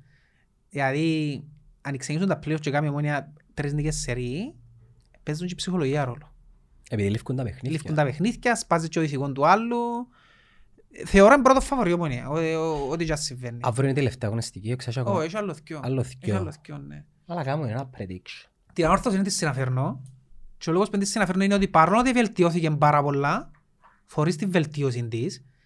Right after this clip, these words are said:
Speaker 1: της ανόρθωσης,
Speaker 2: Να σημαντικός.
Speaker 1: αμυντικά κυρίως, <clears throat> ε, εν μπορεί να κερδίσει, ρε. Λαλείς ο Γεσπάγια, σημαντικό, έπιανε βαθμό. Με τις ισοπαλίες, ε, ε, ε, πιάνεις προάθλημα με τις ισοπαλίες.
Speaker 2: Ναι, κρούζει το σίδερο τώρα.
Speaker 1: Ε, πρέπει να
Speaker 2: Πρέπει
Speaker 1: δει,
Speaker 2: να
Speaker 1: έπαιζε τον αεκ και αελ πίσω τ' άλλο.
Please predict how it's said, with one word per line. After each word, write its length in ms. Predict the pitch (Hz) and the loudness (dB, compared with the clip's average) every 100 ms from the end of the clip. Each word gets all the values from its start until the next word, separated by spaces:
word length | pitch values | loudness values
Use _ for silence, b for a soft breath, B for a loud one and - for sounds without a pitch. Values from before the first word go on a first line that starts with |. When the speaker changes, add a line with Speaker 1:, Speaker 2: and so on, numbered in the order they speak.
| _ _ _ | _ _ _
Speaker 1:
της 120 | - 139 | -8 -2
ανόρθωσης, 720 | 131 127 - 120 139 240 - | -2 -2 -4 -4 -4 -6 -6
Speaker 2:
Να 120 | 123 143 | 0 2
σημαντικός. 420 | - 180 170 185 - | 6 6 8 8 6
Speaker 1:
αμυντικά 280 | 180 185 | 8 8
κυρίως, 640 | 180 190 175 170 190 330 - b b b b - - | 8 6 6 8 8 6 2 b b b b -16 -8
<clears throat> 600 | - - 117 95 _ - | -4 -2 -4 -10 _ 0
ε, 520 | 190 196 196 190 202 196 - - - - | 4 6 6 6 2 -4 -20 -20 -12 -2
εν 180 | 233 | 2
μπορεί 140 | 247 247 | 4 2
να 100 | 262 | 0
κερδίσει, 420 | 165 151 175 135 | -2 -2 -4 -6
ρε. 160 | 113 - _ _ | -12 -16 _ _
Λαλείς 180 | 180 202 | -2 0
ο 40 | 233 | 0
Γεσπάγια, 500 | 151 - 285 262 226 | -2 0 2 0 -2
σημαντικό, 360 | - 233 202 | -2 0 0
έπιανε 220 | 196 214 | 2 2
βαθμό. 460 | 180 151 160 147 - - - | 2 -2 -4 -8 -10 -18 -20
Με 80 | 202 | -10
τις 160 | 202 | -6
ισοπαλίες, 460 | 190 165 165 202 208 | -6 -6 -8 -10 -8
ε, 40 | |
ε, 20 | 226 - _ - - - - - - | -10 -12 _ -20 -20 -20 -20 -16 -6
ε, 60 | 226 | 6
πιάνεις 280 | 240 196 147 | 8 8 4
προάθλημα 320 | 147 - 135 | -2 -4 -4
με 60 | 127 | -4
τις 80 | 120 | -6
ισοπαλίες. 360 | 110 110 107 | -8 -8 -4
Speaker 2:
Ναι, 220 | 101 104 101 | 0 0 0
κρούζει 220 | 131 139 | 0 0
το 80 | 117 | 2
σίδερο 360 | 120 127 120 | 2 0 -2
τώρα. 200 | 98 95 - | -6 -8 -2
Speaker 1:
Ε, 80 | |
πρέπει 220 | - 269 269 | 4 6 8
να 100 | 220 | 8
Speaker 2:
Πρέπει 140 | 240 | 8
Speaker 1:
δει, 60 | 269 | 8
Speaker 2:
να 60 | |
Speaker 1:
έπαιζε 260 | 247 269 254 | 8 6 6
τον 120 | 196 | 8
αεκ 240 | 208 226 226 | 10 10 8
και 120 | 220 | 6
αελ 200 | 196 185 | 6 6
πίσω 200 | 190 156 | 0 0
τ' 60 | |
άλλο. 140 | 123 | -2